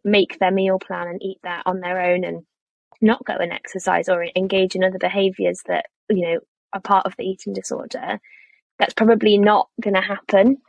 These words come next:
Um, so I really like that. And I, I don't think I've really thought about that myself before, that it is so situation dependent and so individual. And then, you know, I think hopefully over time you can, you can loosen the reins a bit and you can give someone a bit more of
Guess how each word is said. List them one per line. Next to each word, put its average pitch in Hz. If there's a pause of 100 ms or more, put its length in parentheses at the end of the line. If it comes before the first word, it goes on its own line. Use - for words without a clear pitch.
(160)
Um, 196
so 226
I 208
really 214
like 202
that. 175
And 190
I, 196 (100)
I 202
don't 214
think 202
I've 190
really 180
thought 196
about 180
that -
myself 208
before, -
that 185
it 196 (100)
is 196
so 196
situation 190
dependent 185
and 190
so 185 (540)
individual. 196
And 214
then, 214 (220)
you 240
know, 190
I 175
think 202 (120)
hopefully 202
over 185
time 180
you 190
can, 208
you 208
can 233
loosen 247
the 180
reins -
a -
bit -
and 147
you 196
can 202
give 202
someone 175
a 196
bit 190
more 175
of 180